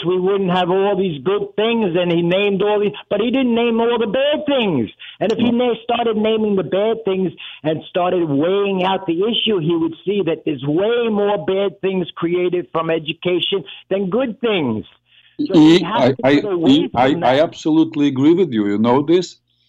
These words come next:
Speaker 2: Uh, the most educated race, uh, uh, nation in the world was Germany, and they produced horrific, horrific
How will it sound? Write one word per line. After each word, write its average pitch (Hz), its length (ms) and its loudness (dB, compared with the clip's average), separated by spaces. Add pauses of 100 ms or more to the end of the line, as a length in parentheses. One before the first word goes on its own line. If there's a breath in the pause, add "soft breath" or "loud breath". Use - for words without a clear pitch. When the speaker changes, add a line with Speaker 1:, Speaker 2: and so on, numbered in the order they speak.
(460)
Speaker 2:
Uh, 120 260 4
the 131 160 -2
most 170 400 2
educated 143 800 0
race, 127 640 2 (260)
uh, - 40 -4
uh, 113 480 2
nation 123 880 0
in 135 160 4
the 139 100 4
world 135 720 4 (800)
was 127 440 2 (120)
Germany, 131 600 2 (540)
and 123 200 2
they 147 160 4
produced 151 640 0
horrific, 156 720 2
horrific 160 600 4